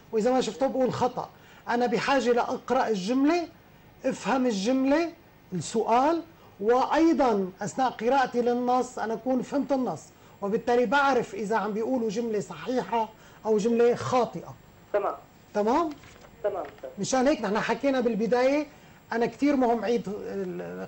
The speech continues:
Speaker 1: قراءتي للنصوص الموجودة بالكتاب، أفهم المفردات الجديدة، أفهم المفردات الخاصة بهذا الموضوع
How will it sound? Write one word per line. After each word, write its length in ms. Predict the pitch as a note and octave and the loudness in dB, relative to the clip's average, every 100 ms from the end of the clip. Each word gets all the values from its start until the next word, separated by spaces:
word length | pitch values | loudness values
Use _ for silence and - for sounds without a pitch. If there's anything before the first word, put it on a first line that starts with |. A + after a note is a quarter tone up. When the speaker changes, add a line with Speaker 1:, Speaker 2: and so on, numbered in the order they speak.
| - | -2
Speaker 1:
قراءتي 360 | A3+ B3 A3 A3 | 2 2 0 0
للنصوص 520 | G#3+ G#3+ - B3 - | -2 -2 -4 -4 -6
الموجودة 440 | G#3 G#3 G#3 G3+ | -4 -4 -2 -2
بالكتاب، 560 | F#3+ F3 G#3 G3+ C4+ C#4+ C#4+ - - - | -4 -6 -10 -2 -2 -2 -6 -20 -10 -6
أفهم 340 | A#3 - A#3 | -4 -4 -4
المفردات 800 | A3+ A3 G#3 A#3 G#3+ B3+ C4 C4 - - - F3+ | -2 -2 -2 -2 0 2 2 0 -6 -20 -16 -6
الجديدة، 720 | F#3+ F3 A3+ C4+ C4+ C#4 C4+ - - - - | -4 -2 0 2 2 -2 -2 -8 -20 -20 -12
أفهم 460 | G3+ A#3 - A3 G#3+ | -6 -6 -4 -2 0
المفردات 640 | A3 A3 B3 A#3+ A#3+ A#3 | 0 0 2 4 2 0
الخاصة 420 | D#3+ - B3+ B3+ | -4 0 0 0
بهذا 360 | A3 A3+ A3+ B3 | 0 2 2 0
الموضوع 500 | A#3 A#3+ A#3+ C4 | 0 0 -2 -2